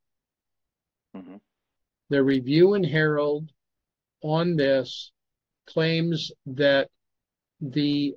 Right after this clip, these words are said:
Speaker 2: article was published, as they say, on the third day, January fifth, eighteen sixty-eight. Now,
Speaker 1: Yeah, so, and we know that the, the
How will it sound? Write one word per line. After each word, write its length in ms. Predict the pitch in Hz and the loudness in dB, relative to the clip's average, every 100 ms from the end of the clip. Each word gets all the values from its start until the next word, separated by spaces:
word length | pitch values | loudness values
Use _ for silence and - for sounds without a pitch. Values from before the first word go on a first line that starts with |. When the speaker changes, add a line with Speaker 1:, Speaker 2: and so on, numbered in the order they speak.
| _ _ _ _ _ _ _ _ _ - | _ _ _ _ _ _ _ _ _ -4
Speaker 2:
article 520 | 147 160 170 175 180 | 0 2 2 2 2
was 260 | 165 139 - _ | 2 -4 -6 _
published, 600 | 160 147 131 123 120 - - | -6 -4 -2 -4 -4 -8 -4
as 260 | 135 127 | -2 -2
they 240 | - 147 147 | 0 0 0
say, 480 | - - 135 135 - | -2 0 2 2 -2
on 200 | 135 127 | -8 -8
the 120 | 123 120 _ | -8 -12 _
third 440 | 160 156 160 160 - - 127 | 0 2 2 0 -6 -12 -4
day, 560 | 143 135 131 127 127 135 _ _ _ _ _ - | 4 4 4 2 -2 -6 _ _ _ _ _ -4
January 640 | 139 147 160 160 160 151 | 0 2 2 4 4 2
fifth, 500 | - - 156 139 - _ _ - | -2 -2 2 2 -2 _ _ -8
eighteen 560 | 151 156 - 151 147 | -6 -6 -6 -4 -4
sixty-eight. 880 | 139 - 139 - - 135 135 123 - - - _ _ _ _ - | -4 -4 -4 -6 -4 0 0 0 -4 -14 -20 _ _ _ _ -8
Now, 460 | 139 139 139 139 - _ _ _ _ _ - | -2 0 0 -2 -6 _ _ _ _ _ -18
Speaker 1:
Yeah, 300 | 104 98 82 - - | -12 -10 -12 -16 -10
so, 180 | 113 98 | -8 -6
and 180 | 107 101 | -8 -8
we 100 | 104 | -8
know 240 | 101 95 | -6 -8
that 160 | 87 82 - | -8 -14 -14
the, 120 | 90 - | -16 -14
the 100 | - | -18